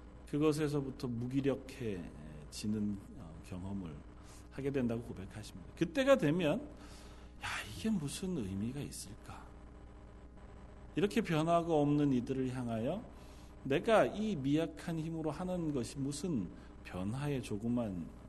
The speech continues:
어, 이유나 될까?" 그렇게 되면 그 순간 모든 힘이 없어지고 "내가 여기서 이러고 있는 것이 무슨 의미가 있게 되나?"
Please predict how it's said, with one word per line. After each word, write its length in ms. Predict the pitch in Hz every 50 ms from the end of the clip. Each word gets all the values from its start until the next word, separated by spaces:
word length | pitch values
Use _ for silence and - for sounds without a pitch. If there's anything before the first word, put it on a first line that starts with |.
| - -
어, 440 | - - - - - - - - 110
이유나 400 | 113 127 151 180 196 196 190 175
될까?" 580 | - - 131 - - - - - 139 110 - - - - - - - - - - - - -
그렇게 300 | - 190 277 269 294 294
되면 520 | 277 233 202 190 180 170 156 165 220 262 - - - -
그 80 | - 175
순간 520 | - - 202 185 175 180 170 156 139 127 120
모든 440 | 123 123 123 135 131 120 110 98 98 - - - - - - - -
힘이 640 | - - - 196 175 175 165 147 117 92 85 80 82 90 95 98
없어지고 800 | 101 107 107 - - 147 131 120 - - 90 90 95 87 95 170 - - - - - - - - - -
"내가 280 | 156 156 165 175 170 151
여기서 360 | 135 135 147 160 147 - 160
이러고 360 | 131 123 123 135 131 143 131
있는 300 | 113 107 110 117 117 117
것이 200 | 117 110 104 - -
무슨 280 | 113 98 92 104 117
의미가 340 | 101 87 85 85 87 87 90
있게 320 | 78 - - - - 82 80
되나?" 360 | - - 69 - - - -